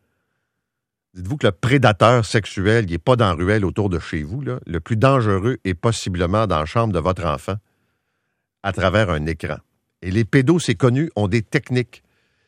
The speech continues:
Les pédos, c'est connu, ont des modes d'emploi. Ça circule sur le web.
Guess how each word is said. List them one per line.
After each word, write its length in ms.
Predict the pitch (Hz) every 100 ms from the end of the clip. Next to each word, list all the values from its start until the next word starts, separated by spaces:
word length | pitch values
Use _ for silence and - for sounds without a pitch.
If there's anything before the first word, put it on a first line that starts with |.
| _ -
Les 160 | 117
pédos, 420 | 104 156 139 190 180
c'est 160 | 135
connu, 360 | 113 131 135 175
ont 120 | 113 110
des 140 | 120
modes 220 | 147 143
d'emploi. 540 | 120 120 101 110 117 113 _ _ _ -
Ça 220 | - 135 117
circule 500 | 151 127 165 160 123
sur 160 | 120
le 80 | 120
web. 340 | 113 135 110